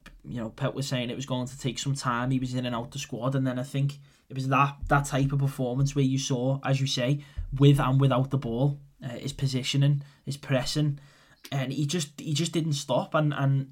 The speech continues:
it was the same again yesterday. Uh, City, they tweeted his, um, like, a cool graphic out with, with his statistics, and they put his heat map. And I think they put, like, he doesn't stop running or something. And it, it was just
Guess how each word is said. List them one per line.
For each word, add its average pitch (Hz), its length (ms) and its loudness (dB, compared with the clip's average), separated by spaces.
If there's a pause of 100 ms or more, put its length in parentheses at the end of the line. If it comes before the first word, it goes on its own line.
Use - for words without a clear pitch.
it 139 80 0
was 147 140 4
the 143 80 -2
same 147 240 2
again 143 280 0
yesterday. 151 680 -4
Uh, - 300 -16
City, 139 360 -2
they 139 140 0
tweeted 143 500 -2 (580)
his, 131 360 2
um, 120 420 -2 (100)
like, 135 140 -4
a 139 60 -2
cool 135 240 2
graphic 123 400 -2
out 127 160 0
with, 127 260 -4
with 131 160 -4
his 127 120 -4
statistics, 139 580 -6
and 135 100 0
they 131 80 -2
put 143 160 -2
his 165 120 -6
heat - 200 -6
map. 151 200 -2 (440)
And 123 100 -4
I 123 40 -2
think 147 160 2
they 143 100 2
put, 139 200 0
like, 123 220 -2 (160)
he 127 340 -8 (160)
doesn't 139 240 2
stop 131 280 0
running 127 240 2
or 147 40 6
something. 143 340 0
And 139 140 2
it, 135 120 -4
it 143 80 2
was 147 140 2
just - 380 -8